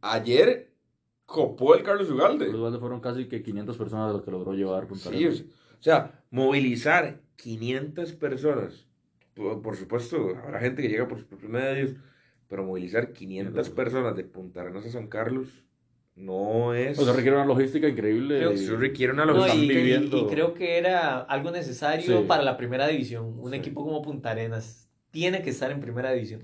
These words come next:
Speaker 2: Ahora, lo, lo que yo cuestiono es, lo hace Punta Arenas, ¿por qué los otros gr-, los grandes equipos no se, no se dan a la tarea de hacer algo similar de, de involucrar
Speaker 1: ¿Qué?
Speaker 2: más al, involucrar más al afici-, al
Speaker 1: ¿Pero cuál,
Speaker 2: aficionado?
Speaker 1: cuáles equipos?
Speaker 2: Herediano, La Liga y Saprissa.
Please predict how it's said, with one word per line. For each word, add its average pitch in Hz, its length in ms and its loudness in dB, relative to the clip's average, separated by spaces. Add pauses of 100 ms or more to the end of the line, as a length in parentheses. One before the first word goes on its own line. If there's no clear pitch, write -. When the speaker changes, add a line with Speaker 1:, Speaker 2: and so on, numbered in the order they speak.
(200)
Speaker 2:
Ahora, 127 160 6
lo, 107 160 4
lo 101 180 -8
que 104 120 -6
yo 104 120 -4
cuestiono 123 420 -2
es, - 360 -6 (580)
lo 101 180 -8
hace 110 140 -6
Punta 113 240 -2
Arenas, 104 240 -6 (280)
¿por 98 200 -10
qué 95 120 -8
los 104 120 -2
otros 104 260 -4
gr-, 104 180 -6
los 107 180 -2
grandes 117 340 2
equipos 113 340 0
no 107 140 -2
se, 107 180 -4
no 107 120 -4
se 110 60 2
dan 110 160 2
a 123 40 0
la 113 140 0
tarea 101 180 -2
de 107 60 -2
hacer 110 140 -4
algo 113 340 0
similar 101 580 -4
de, 92 400 -6 (220)
de 101 260 -6
involucrar 107 420 4
Speaker 1:
¿Qué? 117 80 0
Speaker 2:
más 131 180 0
al, 131 180 -2
involucrar 120 420 0
más 131 140 -4
al 131 180 -2
afici-, 107 240 -10
al 113 80 0
Speaker 1:
¿Pero 127 140 6
cuál, 151 180 6
Speaker 2:
aficionado? 98 200 -4
Speaker 1:
cuáles 165 260 4
equipos? 165 340 -6 (520)
Speaker 2:
Herediano, 104 360 -2
La 101 120 -2
Liga 104 260 -2
y 95 60 -4
Saprissa. 104 340 -8